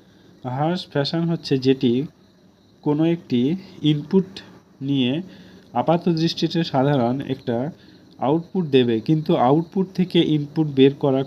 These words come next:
কঠিন। এক্ষেত্রে সম্ভবই বটে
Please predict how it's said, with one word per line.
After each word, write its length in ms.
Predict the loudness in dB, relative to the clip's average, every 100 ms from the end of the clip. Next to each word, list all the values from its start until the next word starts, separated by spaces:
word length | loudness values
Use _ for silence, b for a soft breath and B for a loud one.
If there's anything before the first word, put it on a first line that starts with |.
| -2
কঠিন। 380 | 0 0 -2 -6 B B B B -12
এক্ষেত্রে 580 | -2 -2 0 0 2 0 -4 B B B B -20 -20 -20
সম্ভবই 580 | -14 -4 -2 2 2 2
বটে 400 | 4 2 2 0